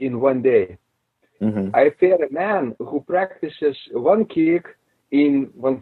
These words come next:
Speaker 1: thousand days." You
Speaker 2: Mm,
Speaker 1: see?
Speaker 2: yeah.
Speaker 1: Uh, right? Just one kick, one, one, one technique, right? And over, uh, maybe three years, he, he
Speaker 2: Mm-hmm.
Speaker 1: would perfe-, perfect it. So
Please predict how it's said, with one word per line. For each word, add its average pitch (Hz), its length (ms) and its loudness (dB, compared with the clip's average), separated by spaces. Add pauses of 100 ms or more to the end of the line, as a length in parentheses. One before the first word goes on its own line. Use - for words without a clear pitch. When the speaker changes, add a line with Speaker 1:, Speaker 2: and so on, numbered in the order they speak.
Speaker 1:
thousand 131 380 0
days." 147 300 2 (1040)
You 104 60 -4
Speaker 2:
Mm, 98 560 -2
Speaker 1:
see? - 180 -14 (140)
Speaker 2:
yeah. 104 200 4
Speaker 1:
Uh, - 760 -8 (260)
right? 123 280 2 (100)
Just - 140 -8
one 208 360 2
kick, 190 220 0 (300)
one, 127 240 -4 (100)
one, 175 300 2 (180)
one 196 100 6
technique, 170 580 0
right? 107 300 0 (420)
And 151 200 0
over, 175 320 4
uh, 156 300 4 (760)
maybe 120 340 -6 (120)
three 143 180 0
years, 147 380 4 (120)
he, 95 100 -14 (440)
he 107 60 -2
Speaker 2:
Mm-hmm. 113 200 2
Speaker 1:
would 120 180 0
perfe-, 113 360 -6 (200)
perfect 165 420 -2
it. 104 100 -6 (520)
So 131 60 -6